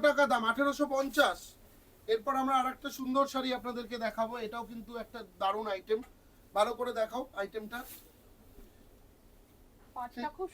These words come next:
Speaker 2: সুন্দর, পৈঠানির মতন পাটটা।
Speaker 1: পৈঠানি টাইপের পাড়ের মধ্যে দিয়ে ক্রস মোটিভ, এবং এটারও কিন্তু ডিজাইনার ব্লাউজ আছে। এটার ব্লাউজটাও একটুখানি দেখিয়ে দিচ্ছি আপনাদেরকে বন্ধুরা, দেখে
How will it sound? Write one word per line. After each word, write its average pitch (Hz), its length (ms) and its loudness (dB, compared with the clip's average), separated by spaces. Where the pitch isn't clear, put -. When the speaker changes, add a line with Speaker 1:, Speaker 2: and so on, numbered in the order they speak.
Speaker 2:
সুন্দর, 302 240 -8
পৈঠানির 330 500 -8
মতন 247 280 -8
পাটটা। 214 340 -8
Speaker 1:
পৈঠানি 233 440 2
টাইপের 240 360 -6
পাড়ের 226 320 0
মধ্যে 214 280 -4
দিয়ে 240 200 -6
ক্রস 233 260 -2
মোটিভ, 247 200 -8
এবং 247 100 -6
এটারও 247 320 -6
কিন্তু 247 160 -4
ডিজাইনার 226 540 0
ব্লাউজ 214 320 2
আছে। 214 180 -10
এটার 214 180 -8
ব্লাউজটাও 208 400 -6
একটুখানি 214 420 -10
দেখিয়ে 196 260 -12
দিচ্ছি 208 200 -18
আপনাদেরকে 208 480 -10
বন্ধুরা, 208 300 -4
দেখে 196 200 -6